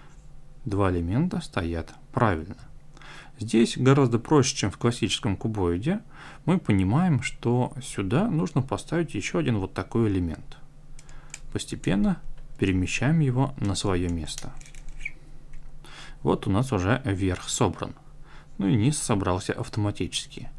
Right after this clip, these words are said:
Максимум, что могло потребоваться, это опять же его развернуть.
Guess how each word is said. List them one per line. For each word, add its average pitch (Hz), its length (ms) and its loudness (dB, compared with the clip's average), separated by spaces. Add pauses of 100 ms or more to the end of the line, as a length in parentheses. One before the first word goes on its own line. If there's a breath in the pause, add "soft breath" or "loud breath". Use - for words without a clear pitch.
(260 loud breath)
Максимум, 110 440 4
что - 140 -4
могло 95 260 2
потребоваться, 190 600 0
это 92 140 -2
опять 120 240 -2
же 104 100 -2
его 92 240 0 (400 loud breath)
развернуть. 95 680 -2